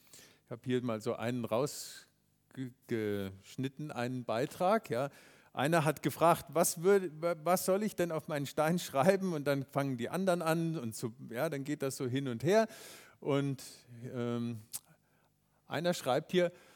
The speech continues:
"Bei meiner Großmutter stand, ‚Meine Zeit steht in deinen Händen.‘ Im Moment könnte ich für meinen Grabstein diese Aufschrift mir vorstellen,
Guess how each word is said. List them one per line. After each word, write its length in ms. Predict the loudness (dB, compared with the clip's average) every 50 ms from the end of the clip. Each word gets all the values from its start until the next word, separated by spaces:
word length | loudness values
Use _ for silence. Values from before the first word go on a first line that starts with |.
| -18 _
"Bei 140 | 6 6 8
meiner 260 | 8 8 8 8 6
Großmutter 760 | 6 6 8 10 10 12 10 8 6 4 2 4 4 4 2 2
stand, 480 | 4 4 6 6 6 4 0 -4 0
‚Meine 400 | 4 8 8 8 8 6 4 2
Zeit 400 | 0 2 4 6 6 6 4 2
steht 380 | -4 -4 _ 2 2 2 0 -2
in 200 | -6 -6 -4 2
deinen 360 | 4 4 4 4 2 0 -2
Händen.‘ 540 | 0 2 2 0 0 -4 -6 _ -14 -14 -14 _ _ _ _ _ _
Im 100 | -4 -2
Moment 440 | 0 0 4 4 4 2 2 -2 -4
könnte 280 | 0 0 0 0 0 -2
ich 340 | 0 0 0 0 -2 -6 -16
für 180 | -8 -4 -2 -2
meinen 580 | 0 2 4 4 6 6 6 6 4 2 2
Grabstein 760 | 0 0 0 2 2 2 0 -2 -2 0 2 2 2 2 0 -2
diese 340 | -4 -4 -2 -2 0 2
Aufschrift 640 | 2 2 2 2 -4 -4 -4 -4 -4 -6 -16 _ -10
mir 180 | -6 -6 -6
vorstellen, 640 | -4 -2 -2 -2 -2 -4 0 2 2 2 2 0 -6